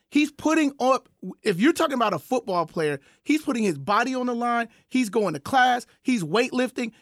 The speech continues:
He's committed. Nobody's giving him, if there was a, a outside force that wanted to come in and give him a hundred grand to promote pizza because he scored three touchdowns this weekend, nobody gave him that. He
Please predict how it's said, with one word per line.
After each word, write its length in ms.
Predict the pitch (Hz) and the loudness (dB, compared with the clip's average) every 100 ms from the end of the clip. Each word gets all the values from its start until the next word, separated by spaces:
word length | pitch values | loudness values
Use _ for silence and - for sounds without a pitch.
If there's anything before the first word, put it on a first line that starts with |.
| - | -2
He's 220 | 294 311 | -2 0
committed. 380 | 226 277 233 165 | -2 -2 -2 0
Nobody's 400 | 285 370 269 160 | 2 4 0 -2
giving 380 | 135 269 311 254 | -2 -2 0 0
him, 160 | 185 - _ | -2 -6 _
if 180 | 208 190 | -4 0
there 140 | 294 | 0
was 140 | 359 247 | 0 0
a, 140 | - - | -2 -4
a 80 | - - | -10 -2
outside 500 | 214 269 - 285 254 | 0 0 0 0 0
force 300 | 233 220 196 | -2 -2 -2
that 160 | - 151 | -2 -6
wanted 240 | 180 233 | -2 -2
to 80 | 226 | -4
come 180 | - 220 | -6 -4
in 140 | 208 | -2
and 100 | 180 | -4
give 160 | 160 208 | -4 -4
him 160 | 202 175 | -4 -6
a 60 | |
hundred 300 | - 202 196 | -6 -8 -6
grand 340 | 190 190 175 - _ _ - | -4 -4 -4 -8 _ _ -6
to 100 | 160 | -4
promote 340 | 185 196 180 | -2 -2 -2
pizza 260 | 220 208 180 | -4 -4 -6
because 220 | 170 185 | -6 -6
he 80 | 170 | -6
scored 320 | - 190 - | -2 -4 -2
three 160 | 190 | -8
touchdowns 500 | - 208 170 165 151 | -4 -6 -6 -10 -8
this 120 | 139 135 | -10 -12
weekend, 400 | 135 135 131 226 _ _ _ _ _ _ _ _ _ - | -12 -14 -18 -20 _ _ _ _ _ _ _ _ _ -2
nobody 320 | 269 339 269 | 2 4 2
gave 360 | 156 254 294 220 | 0 2 2 0
him 180 | 185 | -4
that. 160 | 170 147 | -6 -6
He 220 | 226 247 | -6 -6